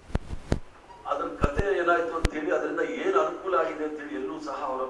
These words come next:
ಪ್ರಣಾಳಿಕೆಯಲ್ಲಿ ಇಲ್ಲ. ಅದ್ರ ಜೊತೆಗೆ ಸಬ್ಕೆ ಸಾಥ್, ಸಬ್ಕೆ ವಿಕಾಸ್, ಸಬ್ಕಾ ವಿಶ್ವಾಸ್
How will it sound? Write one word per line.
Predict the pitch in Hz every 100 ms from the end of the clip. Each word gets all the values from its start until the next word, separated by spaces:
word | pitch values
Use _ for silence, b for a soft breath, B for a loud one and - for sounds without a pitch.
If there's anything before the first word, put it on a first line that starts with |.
| 127
ಪ್ರಣಾಳಿಕೆಯಲ್ಲಿ | 123 123 131 120 120 117
ಇಲ್ಲ. | 117 - - - - - - - - - - - - - -
ಅದ್ರ | 165
ಜೊತೆಗೆ | 165 151 156 175 170
ಸಬ್ಕೆ | - 151 151 - -
ಸಾಥ್, | - 143 151 151 - - -
ಸಬ್ಕೆ | 139 139 160
ವಿಕಾಸ್, | 151 139 135 143 151 151 - -
ಸಬ್ಕಾ | - - - -
ವಿಶ್ವಾಸ್ | - - 139 139 170 - -